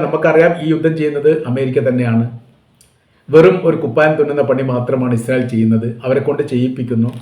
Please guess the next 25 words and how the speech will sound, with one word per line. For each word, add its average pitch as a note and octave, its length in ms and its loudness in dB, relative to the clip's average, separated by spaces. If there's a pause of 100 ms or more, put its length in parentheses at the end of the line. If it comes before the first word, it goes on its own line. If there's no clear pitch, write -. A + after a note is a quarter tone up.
(100)
പല C3 100 0 (120)
ഘട്ടങ്ങളിലും D3+ 540 -2
പല C3 100 0 (120)
കാലങ്ങളിലും D3+ 600 0
പല D3 120 2 (120)
രാജ്യങ്ങളിലും D#3 580 2 (720)
ഈ D3+ 120 -6
പ്രവർത്തനങ്ങൾ C#3+ 600 0 (600)
ഇസ്രായേൽ D3 460 0 (100)
ചെ-, - 120 -14 (100)
ഈ C#3+ 80 -2 (140)
അമേരിക്ക D#3+ 340 0 (120)
ചെയ്തു, D3 220 2 (200)
ചെയ്തുകൊണ്ടിരുന്നതാണ്. C#3 840 2 (420)
അതിൻ്റെ A3+ 340 6
തുടർച്ചയായ D#3+ 500 4
രീതി C#3+ 240 -2
തന്നെയാണ് B2+ 320 -2 (100)
ഇപ്പോഴും B2+ 300 -4
നടക്കുന്നത് A#2 500 -2
എന്നുള്ളത് A#2 320 -2
കൃത്യമാണ്. - 440 -8 (1400)
ഇറാൻ B3+ 300 6
അതിന് F#3 200 4 (100)
മറ്റൊരു G3 360 4